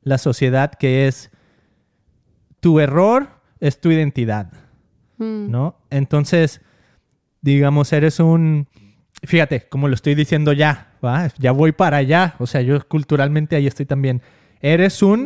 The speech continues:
Speaker 2: Mm.
Speaker 1: ponle lo que tú quieras. Eres un alcohólico, eres un, un menso, eres un burro.
Speaker 2: Un huevón.
Speaker 1: O
Speaker 2: Ay, sorry.
Speaker 1: <laughs> la que tú
Speaker 2: Ujú.
Speaker 1: quieras. Cualquiera de esas se empieza a convertir en nuestra identidad.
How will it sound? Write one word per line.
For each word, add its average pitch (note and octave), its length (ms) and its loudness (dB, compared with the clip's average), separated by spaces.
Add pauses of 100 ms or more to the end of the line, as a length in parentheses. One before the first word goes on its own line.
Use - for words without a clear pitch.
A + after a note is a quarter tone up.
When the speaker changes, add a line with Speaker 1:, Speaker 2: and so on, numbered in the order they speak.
Speaker 2:
Mm. F#3+ 40 -20 (300)
Speaker 1:
ponle E3 240 2
lo E3+ 120 2
que D#3 100 -2
tú D3 140 -8
quieras. C#3 400 -2
Eres B2 240 -2
un C3+ 160 -2
alcohólico, E3 760 -2 (400)
eres B2 320 -4
un, B2+ 560 -2 (500)
un B2 140 -2
menso, G#3+ 600 0 (640)
eres C3 240 -2
un C#3+ 160 2
burro. G#3 580 2 (880)
Speaker 2:
Un A#3+ 120 -6
huevón. A3+ 400 0
Speaker 1:
O - 100 -20
Speaker 2:
Ay, G#3+ 220 -10
sorry. G3+ 420 0 (140)
Speaker 1:
<laughs> - 140 -20
la D3+ 340 -2
que D3+ 140 -2
tú F3 100 -2
Speaker 2:
Ujú. - 80 -4
Speaker 1:
quieras. F3+ 440 0 (540)
Cualquiera F3+ 420 2
de G3 200 4
esas A#3 400 -2 (840)
se D#3+ 200 0
empieza E3+ 400 0
a F#3+ 40 -4
convertir D#3+ 460 0
en F#3 140 4
nuestra C3+ 300 -2
identidad. A#2+ 760 -4